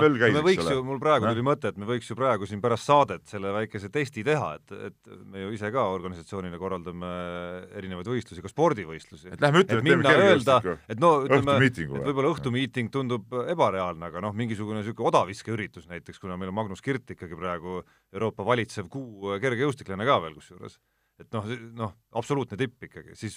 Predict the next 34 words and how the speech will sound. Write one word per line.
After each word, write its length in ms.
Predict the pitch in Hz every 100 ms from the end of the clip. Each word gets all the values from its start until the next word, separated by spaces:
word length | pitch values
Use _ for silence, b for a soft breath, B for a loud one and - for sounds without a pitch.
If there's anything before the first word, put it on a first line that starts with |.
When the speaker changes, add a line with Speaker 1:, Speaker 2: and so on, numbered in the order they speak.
| -
Speaker 2:
mingisugune 380 | 127 107 110 113
sihuke 160 | 110 131
odaviskegala, 800 | 160 107 101 - 101 135 131 90 80 _ _ _
mis 140 | 104 107
on 60 | 110
väga 180 | 110 107
atraktiivne 400 | 120 101 104 107
ala 140 | 135 104
ka 140 | 147
veel, 160 | 101 85 87
kus 100 | 87
meil 160 | 92
on 80 | 98
tõesti 240 | 110 -
maailma 240 | 117 110 101
tipp 220 | 156 151
praegu. 320 | 95 90 90 87 _ _ _ -
Noh, 80 | 113 113
kas, 220 | 110 -
kas 220 | - 117 147
selline 220 | 127 131
asi 160 | 147 120
üldse 380 | 131 - 123 117
nagu, 300 | 113 104 113 110 110 110 - _ _
kui 80 | 113
hakatakse 460 | 113 117 107 113 117
eelarveid 400 | 147 113 98 95
kokku 320 | 123 117 98
panema, 320 | 107 101 98
kas 160 | 101 127
see 80 | 127
üldse 240 | - 104
nagu 220 | 107 110 120 _ -
kuskilt 320 | 139 123